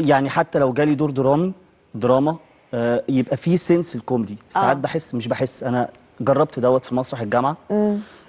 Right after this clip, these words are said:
Speaker 1: لأن أنا اتعلمت الكوميديا في مسرح الجامعة،
Speaker 2: مم.
Speaker 1: لأن هي،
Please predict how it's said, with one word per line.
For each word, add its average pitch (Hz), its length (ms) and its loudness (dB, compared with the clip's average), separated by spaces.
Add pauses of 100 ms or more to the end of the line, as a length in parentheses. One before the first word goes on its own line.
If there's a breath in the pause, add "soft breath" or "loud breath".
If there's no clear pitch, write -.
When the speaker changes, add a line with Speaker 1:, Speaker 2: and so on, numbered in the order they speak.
(120)
Speaker 1:
لأن 131 200 2
أنا 160 120 2
اتعلمت 151 440 2
الكوميديا 123 800 0
في - 140 -4
مسرح 139 280 0
الجامعة، 101 340 -4 (100)
Speaker 2:
مم. 226 240 2
Speaker 1:
لأن 143 200 4
هي، 185 240 4